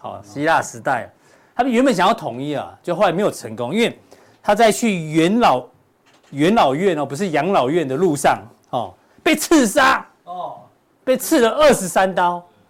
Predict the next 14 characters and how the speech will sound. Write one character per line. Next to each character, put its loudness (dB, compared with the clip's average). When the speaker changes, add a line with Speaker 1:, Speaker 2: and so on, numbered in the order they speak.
Speaker 1:
哦， -8
那 -4
最 0
后 6
一 0
刀 2
是 -2
谁 -6
呢？ -8
是 -12
他 -2
的 -4
养 -2
子。 -16